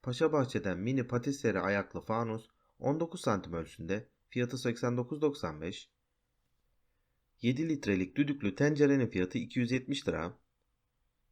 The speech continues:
Silika kavanoz açacağı dokuz doksan beş. Luminark temperli kase yirmi üç santim ölçüsünde üç farklı renk seçeneği var.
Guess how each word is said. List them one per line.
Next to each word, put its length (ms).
Silika 520
kavanoz 400
açacağı 600
dokuz 280
doksan 420
beş. 320
Luminark 500
temperli 500
kase 500
yirmi 220
üç 80
santim 340
ölçüsünde 580
üç 200
farklı 300
renk 140
seçeneği 460
var. 240